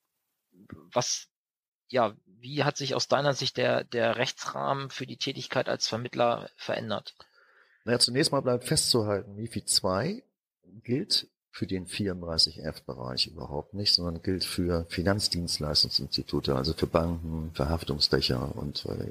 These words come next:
Speaker 2: ähnliche Institute. Für den vierunddreißig F-Vermittler ist alleine die finfermv, äh, zuständig, also die Finanzanlagenvermittlerverordnung.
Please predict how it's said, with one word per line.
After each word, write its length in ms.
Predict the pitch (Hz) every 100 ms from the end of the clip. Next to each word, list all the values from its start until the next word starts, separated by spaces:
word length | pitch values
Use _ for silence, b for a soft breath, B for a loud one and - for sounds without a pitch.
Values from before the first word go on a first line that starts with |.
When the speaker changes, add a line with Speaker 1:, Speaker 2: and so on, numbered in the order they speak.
| -
Speaker 2:
ähnliche 280 | 82 -
Institute. 600 | 57 - 67 - 60 62 60 B B B B B B
Für 120 | -
den 180 | 85 85
vierunddreißig 680 | 82 107 98 85 87 82 -
F-Vermittler 720 | 90 - 107 104 104 - 92
ist 240 | 85 90 -
alleine 460 | 85 80 87 98
die 380 | 87 85 82 85
finfermv, 720 | - 127 123 - 71 67 - 69 62 62 - -
äh, 220 | 69 67 - - -
zuständig, 760 | - - 85 - 78 85 104 107
also 120 | 76 -
die 100 | 76
Finanzanlagenvermittlerverordnung. 1900 | 82 82 87 80 85 82 80 78 80 107 - 69 - 60 62 65 69 -